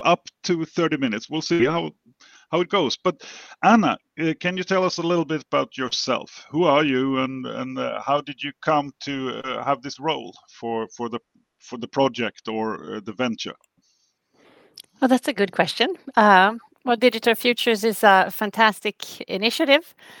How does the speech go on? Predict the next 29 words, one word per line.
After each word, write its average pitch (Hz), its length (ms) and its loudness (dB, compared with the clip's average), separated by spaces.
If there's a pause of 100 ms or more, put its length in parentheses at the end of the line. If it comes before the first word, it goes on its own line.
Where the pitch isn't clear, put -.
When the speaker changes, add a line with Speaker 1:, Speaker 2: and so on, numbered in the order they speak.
(180)
Speaker 2:
Uh, 190 480 4
so 202 300 -2
it, - 280 -8
it - 200 -12
was, - 360 -14
uh, 180 260 -4
very 190 380 2
appealing 208 520 -2
to, 170 360 -8
to - 160 -10
join. 214 420 0 (640)
Uh, 180 400 2
it, 196 220 -4
it's, - 380 -10
uh, 180 220 0
like 233 260 2
a 214 60 -4
startup, 202 480 0
we 165 100 -10
usually 160 300 -12
say. 233 260 -8
The, 190 320 -10
the 190 300 -10 (360)
Digital 196 300 -12
Futures - 420 -16
was 196 160 -8
inaugurated 180 560 -2
last 175 360 0
year. 220 280 -2